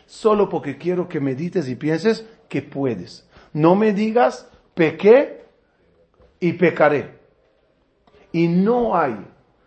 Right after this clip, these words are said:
mejor abogado, abogada,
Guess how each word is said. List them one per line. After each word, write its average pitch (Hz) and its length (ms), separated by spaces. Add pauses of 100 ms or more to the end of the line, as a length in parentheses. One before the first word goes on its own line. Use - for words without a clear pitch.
(200)
mejor 156 760 (160)
abogado, 143 1080
abogada, 135 720